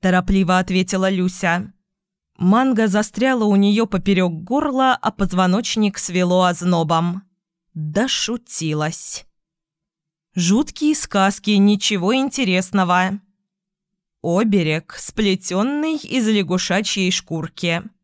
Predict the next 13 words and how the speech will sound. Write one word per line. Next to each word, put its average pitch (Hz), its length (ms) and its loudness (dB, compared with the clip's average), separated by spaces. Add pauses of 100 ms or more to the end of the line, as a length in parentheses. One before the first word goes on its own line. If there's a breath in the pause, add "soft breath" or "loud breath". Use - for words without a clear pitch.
(720)
твёрдо 180 520 2
проговорила 185 680 2
Нина 180 280 4
Петровна. 175 760 0 (1000)
«Нет», 196 760 2 (400)
рассердилась 185 880 0
Люся. 170 640 -2 (420)
«Ни 233 280 6
за 214 200 0
что!» 185 540 -2 (960)
«Что - 320 -4
он 226 200 4
делает?» 208 680 -4